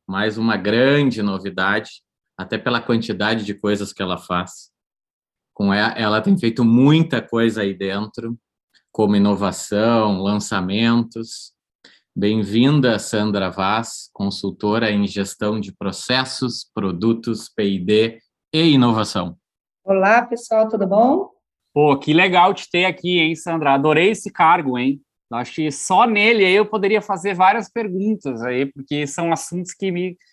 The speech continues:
Speaker 3: eu me entusiasmo bastante. É, a Sandra sabe que eu me empolgo fácil, né? A gente queria bater um papo, Sandra, e como é a tua primeira vez aqui, eu sempre gosto de fazer essa pergunta para os nossos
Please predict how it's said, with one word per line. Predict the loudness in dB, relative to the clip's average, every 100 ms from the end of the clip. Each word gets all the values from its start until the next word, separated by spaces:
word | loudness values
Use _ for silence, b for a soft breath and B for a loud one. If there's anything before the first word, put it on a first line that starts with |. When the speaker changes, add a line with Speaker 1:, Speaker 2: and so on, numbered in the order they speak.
| -2
Speaker 3:
eu | 0
me | 2
entusiasmo | 0 -2 2 4 4 2
bastante. | -4 -4 -4 -4 -8 -18 _ _ _
É, | 0 4 4 6 6 6
a | 6 4
Sandra | 0 -4 -4
sabe | 2 0 2
que |
eu | -2
me | 0
empolgo | 2 2 2
fácil, | 0 2 2 2 -4
né? | -6 -6 -6
A |
gente | -8 -6
queria | -2 2
bater | 2 2 0
um |
papo, | 0 4 6 4 0
Sandra, | -6 -2 2 2
e | 2 2 0 -6 _ _ _ -2
como | 2 4
é |
a | 4
tua | 2 2
primeira | 2 4 4 4
vez | 4 0 0
aqui, | -2 -6 -4 -4 -4 -8
eu | -8
sempre | -6 -2 -2 0
gosto | 4 4 2
de |
fazer | -6 -8
essa | -6 -4
pergunta | -2 0 -2 -2 -4
para | -4 -2 0
os | 0
nossos | 2 0 0 -4 -4 -6 -12 -20